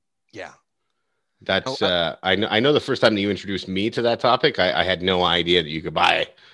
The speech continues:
Speaker 2: your second property as long as you're moving into it with only five percent down. I thought, I truly thought it was the first time home buyers program and that was it.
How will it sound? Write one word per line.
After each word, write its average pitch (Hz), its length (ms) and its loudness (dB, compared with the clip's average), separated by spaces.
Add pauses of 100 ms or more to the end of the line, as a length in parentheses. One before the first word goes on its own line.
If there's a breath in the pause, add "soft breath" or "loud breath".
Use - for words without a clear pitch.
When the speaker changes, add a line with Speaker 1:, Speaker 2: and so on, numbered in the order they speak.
(140 soft breath)
Speaker 2:
your 101 160 0
second 127 440 2
property 117 460 2
as 82 100 -4
long 113 180 -4
as 160 140 0
you're 160 80 0
moving 160 340 0
into 110 320 -2
it 71 240 -8 (160)
with 92 160 -6
only 85 220 -4
five 73 240 -6
percent 73 320 -12
down. 50 200 -12 (460 soft breath)
I 85 80 -8
thought, 104 260 2
I 120 120 8
truly 170 320 2
thought 170 160 6
it 113 60 2
was 101 140 0
the 101 120 -6
first - 240 -6
time 104 160 -2
home 104 180 -2
buyers 87 260 -2
program 90 460 -2
and 78 100 -8
that 101 160 -2
was 90 140 -6
it. - 220 -8